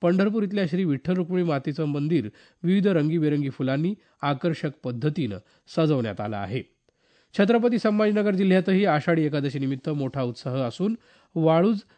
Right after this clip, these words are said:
पंढरपूर इथल्या श्री विठ्ठल रुक्मिणी मंदिरात भाविकांची दर्शनासाठी सकाळपासूनच रांग लागली आहे. शहरातून तसंच लगतच्या परिसरातून या ठिकाणी पायी दिंड्यांचं आगमन होत असून वारकरी भक्तिमय वातावरणात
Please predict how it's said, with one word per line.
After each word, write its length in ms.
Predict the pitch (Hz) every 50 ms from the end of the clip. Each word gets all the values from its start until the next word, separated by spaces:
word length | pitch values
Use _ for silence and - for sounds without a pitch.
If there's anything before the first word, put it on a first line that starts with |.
| _ _ -
पंढरपूर 480 | 180 170 175 165 170 175 160 196 196 175
इथल्या 300 | 151 123 131 123 110 107 - _ _ _ -
श्री 220 | - 208 185 190
विठ्ठल 380 | 160 147 143 143 - 196 - 190
रुक्मिणी 340 | 196 180 - 196 208 196
मंदिरात 400 | 185 165 147 151 151 147 143 135
भाविकांची 640 | 123 110 110 123 131 131 131 135 123 123 - - 127
दर्शनासाठी 800 | 117 120 113 - - 123 117 113 - - 117 113 - 151 196 208 _ _ _ _ _ -
सकाळपासूनच 720 | - 160 - 196 190 190 175 180 151 - 147 143 156 135 151
रांग 240 | 143 139 139 135
लागली 280 | 127 117 110 104 98 101
आहे. 220 | 98 90 101 110 - _ _ _ _ _ _ -
शहरातून 460 | - 165 165 170 175 160 - 190 190 175
तसंच 220 | 175 - 175 160 151
लगतच्या 400 | 147 139 139 151 - - 151 135
परिसरातून 600 | 127 135 127 123 - 139 127 127 123 - 156 147
या 140 | 143 131 127
ठिकाणी 440 | 113 131 127 - 147 147 175 226 269 - _ _ _ _ _ -
पायी 200 | - 175 196 240
दिंड्यांचं 500 | 226 190 185 190 180 185 180 175 151 196
आगमन 380 | 170 147 143 143 151 147 151 139
होत 240 | 123 131 131 131 135
असून 340 | 127 - - 160 180 208 220 _ _ _ _ _ _ -
वारकरी 500 | 160 160 156 160 160 - - 180 190 202
भक्तिमय 480 | 175 143 131 - - - 185 190 208 196
वातावरणात 600 | 151 131 120 - 139 123 123 123 123 127 123